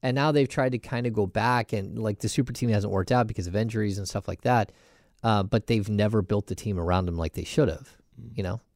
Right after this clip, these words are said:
Speaker 1: like, Miami, how much did they need Ray Allen? They needed him a ton because
Speaker 2: Mm-hmm.
Speaker 1: he's a guy who spaced the floor because he had the other three guys. I mean, Chris Bosh was the best floor spacer of the three at that point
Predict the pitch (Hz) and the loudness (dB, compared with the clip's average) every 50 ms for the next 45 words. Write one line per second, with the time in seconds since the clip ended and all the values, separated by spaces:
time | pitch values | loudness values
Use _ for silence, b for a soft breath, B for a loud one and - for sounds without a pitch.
0 | _ - - 127 - - - _ - - 95 95 - - 131 117 104 101 104 110 | _ -18 -18 -16 -16 -18 -20 _ -14 -14 -14 -12 -8 -2 0 2 2 4 4 4
1 | 117 127 117 87 87 98 101 104 107 113 117 - - - 123 101 107 107 98 98 | 4 2 2 0 -2 -4 -2 -2 0 0 0 -2 -2 -4 -2 2 2 2 2 4
2 | 104 104 104 101 98 - b b b b b b b b b b b _ _ _ | 4 4 4 4 2 -2 b b b b b b b b b b b _ _ _
3 | - - 98 101 101 95 87 90 101 113 95 87 87 _ _ _ _ _ _ _ | -6 -2 2 4 4 4 4 2 0 0 -2 -6 -12 _ _ _ _ _ _ _
4 | _ _ _ _ - 117 110 107 113 107 101 95 87 82 82 - - 127 127 98 | _ _ _ _ 0 2 2 4 4 2 2 2 0 -4 -6 -2 -2 0 0 -2
5 | 82 104 - - 117 98 95 87 101 107 98 104 95 101 98 90 85 87 - - | -4 -8 -6 -4 -2 -2 0 0 2 0 2 2 2 4 4 4 2 0 0 -2
6 | - 90 - - - - - 139 131 101 85 90 92 92 - 90 90 95 90 87 | -2 -2 -2 -4 -10 -6 0 2 2 2 2 0 -4 -6 -6 -4 -2 0 -2 -2
7 | 90 95 - - - _ - 117 107 101 101 98 101 90 - - 110 98 90 101 | -4 -8 -14 -18 -20 _ -4 0 2 4 4 4 2 0 0 0 0 0 2 4
8 | 113 120 113 107 104 101 - b b b b b b b b b b 131 123 110 | 4 4 4 2 2 -2 -6 b b b b b b b b b b 2 2 2
9 | - - 123 107 - - 107 104 113 107 - - 110 95 - 87 - 104 98 - | 2 2 0 0 2 2 2 2 2 2 0 -2 -4 -4 -4 -2 -2 -2 -2 -4
10 | - - - 113 101 92 - - - 104 95 - - 101 104 95 95 92 87 - | -4 0 2 2 2 2 0 -2 -2 -2 -2 -2 -2 -2 0 0 0 0 -2 -4
11 | - - - - 113 107 98 90 - - 92 87 - - - 85 87 90 | -8 -8 -4 0 0 2 2 2 0 -2 -4 -4 -4 -8 -8 -8 -10 -12